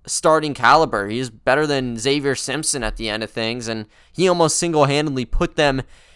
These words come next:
into the playoffs because of how much they were losing. He had a really good kick. I think it was fifteen points to end the season. And then Jalen Lecque, he was on the Thunder for six days a year ago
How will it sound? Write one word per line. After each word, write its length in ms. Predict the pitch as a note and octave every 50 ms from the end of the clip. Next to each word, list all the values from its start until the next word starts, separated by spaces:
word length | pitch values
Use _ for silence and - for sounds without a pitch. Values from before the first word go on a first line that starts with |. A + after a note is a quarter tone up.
| _ _ -
into 260 | D#3 D#3 D#3 - C#3+
the 80 | C3+
playoffs 560 | - - C3+ C#3 D3+ D3 A2+ G2 G2 - - -
because 280 | B2 A2+ B2 A#2 A#2
of 80 | A#2 A2+
how 100 | B2 B2
much 240 | B2+ B2 A#2+ - -
they 100 | C3 A#2+
were 120 | A2+ A2+
losing. 440 | G#2+ A#2+ B2 B2 A#2 - A2+ G#2 G#2+
He 100 | A2 B2
had 100 | A#2+ B2
a 40 | A#2
really 240 | A#2+ D3 D3 D3
good 220 | C#3 C3+ B2+ A2+ -
kick. 340 | - C3+ C3 B2 - - _ _ _ _ _
I 40 | -
think 120 | - D#3+ D#3
it 40 |
was 120 | D#3 - -
fifteen 480 | - E3 D3+ - - - C#3 C#3 B2+
points 380 | A2+ - C3 B2 A#2+ A2+ - -
to 160 | C3+ - -
end 100 | A#2 A#2
the 60 | A2+
season. 560 | G#2+ - - A2 A2+ A2 G2+ A2+ A#2+ A#2+ A2+ - _ _ _ _ _ _ - -
And 140 | E3 G3 A#3+
then 100 | C4 A#3
Jalen 360 | D#3 F#3+ G#3 G#3+ G#3+ G#3 G3
Lecque, 560 | F3 D3 - - E3+ F3+ F3+ F3+ F3 E3+ - _ _ _ _ _
he 80 | - C#4
was 180 | D4 D#4 C4+ B3+
on 120 | B3 A3
the 80 | G3+ F3+
Thunder 280 | - F#3+ F#3 F#3 F3+
for 160 | D3 D3+ D3+
six 300 | C3+ - E3 E3 - -
days 520 | - D3+ C#3+ D3+ E3 E3 D3 - - - _ _ _ _ _ _ _ _ -
a 80 | A#2+ B2
year 240 | A#2+ C3 C#3+ D3+ D#3+
ago 400 | D#3 E3+ E3 E3+ F3 F3 D#3+